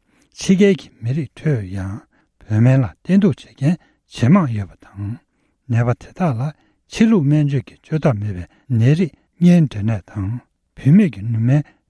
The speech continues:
되네 리라. 벽이 면적이 팬도 전부 중시에 배골 대주는 것도 공기 내가 남라 변명기 따제기 탑랑 짜당. 신벌 따제 집에 탑랑 소 균교 난신 여바탕.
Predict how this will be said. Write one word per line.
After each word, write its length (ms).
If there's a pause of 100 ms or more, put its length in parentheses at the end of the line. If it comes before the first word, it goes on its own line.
되네 360
리라. 560 (320)
벽이 460
면적이 580 (120)
팬도 440
전부 240
중시에 460
배골 420 (380)
대주는 420
것도 460 (320)
공기 680 (320)
내가 320
남라 520 (200)
변명기 640 (240)
따제기 480
탑랑 540
짜당. 500 (300)
신벌 400 (360)
따제 300
집에 400
탑랑 380
소 240 (340)
균교 380
난신 420
여바탕. 600